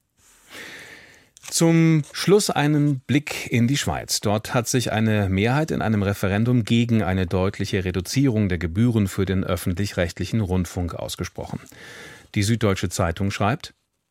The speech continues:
„Auf einige Angebote der Schweizerischen Radio- und Fernsehgesellschaft S R G könnte man vielleicht wirklich verzichten.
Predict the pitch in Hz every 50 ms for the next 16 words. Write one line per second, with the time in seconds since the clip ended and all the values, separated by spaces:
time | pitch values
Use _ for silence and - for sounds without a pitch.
0 | _ _ _ _ _ - 131 135 131 131 127 - - - 127 147 190 214 214 185
1 | 147 120 98 104 147 180 170 147 131 104 110 110 117 - 156 147 113 90 85 -
2 | - 92 95 90 - 104 101 101 95 - 110 92 78 85 92 107 117 110 98 90
3 | 92 90 - 104 104 117 117 123 120 101 104 101 101 107 104 - - 107 104 -
4 | 87 - 113 110 - - - 113 110 101 92 110 110 123 147 156 151 - 135 131
5 | 131 131 113 101 98 92 - 101 95 92 90 - - 104 131 131 - - 90 90
6 | 85 - - 92 85 - 110 98 90 - - 67 -